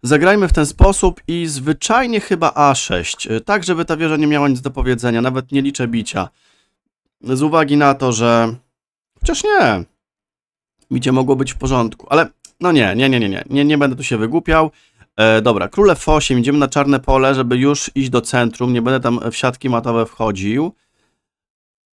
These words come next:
No tu przeciwnik to teraz pozwala zbyt dużo, wieża bije C dwa, kolejny pionek do wzięcia.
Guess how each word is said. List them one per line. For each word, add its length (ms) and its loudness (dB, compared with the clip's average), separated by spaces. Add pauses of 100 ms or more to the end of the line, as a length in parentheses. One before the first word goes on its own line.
(260)
No 100 -6
tu 140 -12
przeciwnik 540 -4
to 100 -10
teraz 340 -6
pozwala 440 -2
zbyt 300 -2
dużo, 400 -8
wieża 260 -4
bije 240 -4
C 160 -8
dwa, 200 -6
kolejny 400 -6
pionek 440 -8
do 120 -16
wzięcia. 600 -16